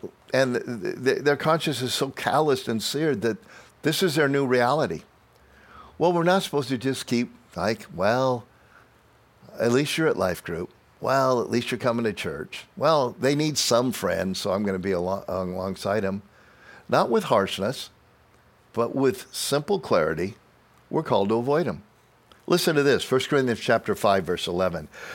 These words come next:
"But now I'm writing to you that you must not associate with anyone who claims to be a brother or sister, but is sexually immoral, greedy, an idolater, a slanderer, a drunkard, or a swindler." Not who struggles with these things, not who was one of these things,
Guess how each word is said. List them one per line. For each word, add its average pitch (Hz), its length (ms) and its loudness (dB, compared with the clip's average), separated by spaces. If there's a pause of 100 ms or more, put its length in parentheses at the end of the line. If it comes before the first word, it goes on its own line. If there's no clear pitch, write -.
(100)
"But 175 140 6
now 214 140 6
I'm 220 160 6
writing 170 300 4
to 117 40 2
you 110 220 2
that 131 140 0
you 135 100 2
must 147 320 2
not 147 160 4
associate 127 600 0
with 104 280 -2
anyone 156 540 4
who 131 160 -2
claims 110 380 0
to 135 100 -2
be 120 140 0
a 113 60 2
brother 101 400 0
or 135 40 -2
sister, 98 580 -4 (320)
but 113 160 4
is 101 100 0
sexually 123 460 0
immoral, 123 480 4
greedy, 123 600 2
an 98 140 0
idolater, 117 720 2
a 110 80 0
slanderer, 110 600 0
a 104 120 0
drunkard, 98 580 -4
or 117 100 0
a 117 60 -2
swindler." 151 540 -4 (400)
Not 208 200 4
who 262 100 2
struggles 151 500 2
with 107 160 2
these 98 220 0
things, 123 320 0
not 170 220 4
who 233 120 2
was 151 520 4
one 104 160 2
of 98 120 0
these 92 220 -2
things, 98 400 -4